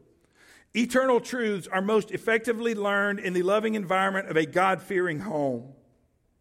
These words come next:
He goes on to say that the Jews were extremely successful at making their spirituality an integral part of life.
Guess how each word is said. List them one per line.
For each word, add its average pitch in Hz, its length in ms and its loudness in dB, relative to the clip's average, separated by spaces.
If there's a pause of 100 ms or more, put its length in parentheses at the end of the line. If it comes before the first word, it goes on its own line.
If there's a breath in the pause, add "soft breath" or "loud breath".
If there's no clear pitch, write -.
(600 soft breath)
He 170 60 -2
goes 220 220 4
on 226 140 2
to 202 80 0
say 220 240 4
that 185 140 -2
the 165 80 -10
Jews 214 320 -2
were 208 120 4
extremely 233 500 -2
successful 220 680 -2
at 170 80 0
making 214 380 0
their 185 160 2
spirituality 196 880 2 (260 loud breath)
an 170 140 -2
integral 208 400 2
part 202 260 2
of 170 80 -2
life. 165 340 2